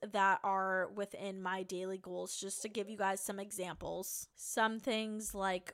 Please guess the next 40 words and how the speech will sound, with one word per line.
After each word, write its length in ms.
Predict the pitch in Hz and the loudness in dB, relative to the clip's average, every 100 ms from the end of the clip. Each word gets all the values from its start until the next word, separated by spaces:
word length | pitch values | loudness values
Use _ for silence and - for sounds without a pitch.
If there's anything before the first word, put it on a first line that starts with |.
| - | -12
forty-five 680 | - 202 208 208 190 185 | -6 -4 -2 0 0 -2
minutes 360 | 190 190 185 - | -6 -6 -6 -6
of 200 | 185 185 | -8 -8
movement 540 | 214 247 226 254 254 - | -4 -2 -2 -4 -4 -4
a 120 | 226 | -2
day, 580 | 233 220 214 208 202 - _ | 0 0 0 0 -2 -8 _
oil 360 | 214 240 233 220 | -2 2 2 0
pulling, 720 | - 220 220 202 202 196 196 - _ | -4 -6 -2 -2 -2 -4 -8 -12 _
ten 320 | - 220 220 | -6 -2 -2
pages 420 | 220 233 214 208 | 0 -2 -2 -4
of 100 | 196 | -4
my 140 | 190 175 | -4 -4
book, 520 | - 214 233 - - _ - - _ - | -2 0 0 -2 -18 _ -20 -20 _ -8
make 260 | 202 190 | -6 -4
my 160 | 208 190 | -2 -2
bed, 460 | 185 185 180 175 - | 0 0 2 0 -4
and 380 | 175 175 175 180 | -6 -6 -6 -10
take 260 | - 170 | -12 -10
my 140 | 190 170 | -8 -8
vitamins. 680 | 165 147 131 127 120 - - - - | -8 -10 -10 -14 -16 -14 -16 -18 -14
So 180 | - 226 | -4 -2
those 220 | 220 226 | 0 0
are 80 | 311 | 0
just 200 | 320 - | -2 0
some 160 | 220 196 | 0 0
examples 520 | 202 196 196 208 202 | -2 -4 -4 -6 -6
of 100 | 185 | -8
the 80 | 190 | -8
things 240 | 180 190 | -8 -4
I 120 | 180 | -2
like 180 | 175 175 | -2 -4
to 100 | 196 | -8
do 160 | 180 175 | -10 -8
daily 460 | 185 185 185 180 | -6 -4 -4 -4
that 180 | 175 165 | -4 -4
I 60 | 165 | -6
can 160 | 175 | -10
check 280 | - 175 - | -10 -10 0
off 400 | 214 262 262 - - - - - _ | 4 4 4 -4 -20 -20 -20 -20 _
that 220 | 208 202 | 6 6